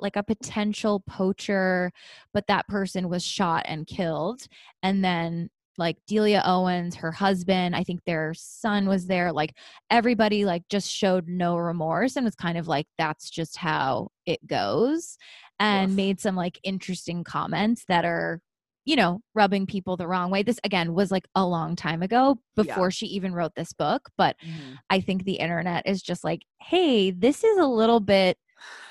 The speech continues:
Speaker 2: That's
Speaker 1: strange."
Speaker 2: pretty, pretty serious to overlook. Um, also, Where the Crawdads Sing is one of the most overrated books of all time.
Speaker 1: Okay, I'm happy you said that because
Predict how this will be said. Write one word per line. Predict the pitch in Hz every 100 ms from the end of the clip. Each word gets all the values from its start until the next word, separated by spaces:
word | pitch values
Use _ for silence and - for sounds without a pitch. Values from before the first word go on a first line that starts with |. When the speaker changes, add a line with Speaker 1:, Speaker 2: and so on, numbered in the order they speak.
| - -
Speaker 2:
That's |
Speaker 1:
strange." | - - 196 160 127 160 208 311
Speaker 2:
pretty, | 403 403 233 240 247 254 247 247 247 -
pretty | _ 220 226 240 233
serious | - 196 185 190
to | -
overlook. | 196 190 185 165 175 _ _
Um, | 175 185 180
also, | - 233 254 247
Where | 208 208
the | 214
Crawdads | - 202 196 196 196
Sing | 208 208 208
is | 180 170 170
one | 165 165
of | 156
the | 156
most | 151 151 139
overrated | 107 156 156 131 156
books | - - -
of | 165
all | 113 -
time. | 127 76 202 226 -
Speaker 1:
Okay, | 247 262
I'm | 226
happy | 208 208 320
you | 370
said | 196
that | 190 165
because | 202 208